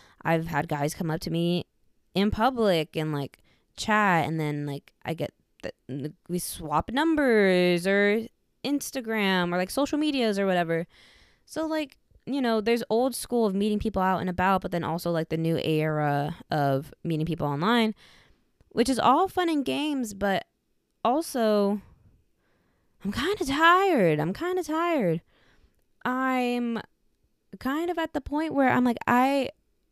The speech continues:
peace and love. I do love meeting new people and I love making new connections, whether it's you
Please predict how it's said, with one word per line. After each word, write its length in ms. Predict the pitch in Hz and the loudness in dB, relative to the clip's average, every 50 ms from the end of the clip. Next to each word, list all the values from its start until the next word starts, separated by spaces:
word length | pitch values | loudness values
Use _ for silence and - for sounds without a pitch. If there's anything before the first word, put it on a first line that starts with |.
| _ | _
peace 280 | - - 269 294 311 - | -6 -4 -2 -2 -4 -4
and 160 | 320 285 262 | -4 -6 -4
love. 260 | 247 247 277 294 254 | -2 0 0 2 2
I 100 | 214 208 | 2 2
do 360 | 202 190 185 - 233 254 285 294 | 0 0 -4 -8 -6 -6 -4 -2
love 220 | 269 233 240 220 | 0 0 0 2
meeting 280 | 226 226 220 208 208 202 | 0 0 0 0 0 2
new 100 | 190 185 | 0 0
people 440 | - - 269 277 - 247 220 208 | 0 0 -2 0 2 4 4 4
and 120 | 190 185 175 | 4 4 2
I 60 | 175 | 2
love 240 | 175 185 220 240 220 | 2 4 2 2 2
making 380 | 220 214 196 - 180 180 175 | 0 -2 -2 -2 -4 -2 -2
new 120 | 180 170 160 | 0 -2 -2
connections, 720 | - - 190 196 254 294 - - 247 214 196 180 185 - - - - - - - _ _ | -4 -6 -6 -6 -6 -6 -6 -4 -2 -2 -2 -2 -4 -8 -12 -20 -20 -20 -20 -20 _ _
whether 320 | - 220 233 220 233 226 214 | 0 2 2 4 4 4 4
it's 340 | 202 180 - - - - _ _ _ _ _ _ _ _ _ _ _ _ _ _ _ _ _ | 2 0 -2 -6 -14 -16 _ _ _ _ _ _ _ _ _ _ _ _ _ _ _ _ _
you 480 | - 190 190 185 190 214 202 175 180 | -8 -4 -2 0 2 2 2 2 -2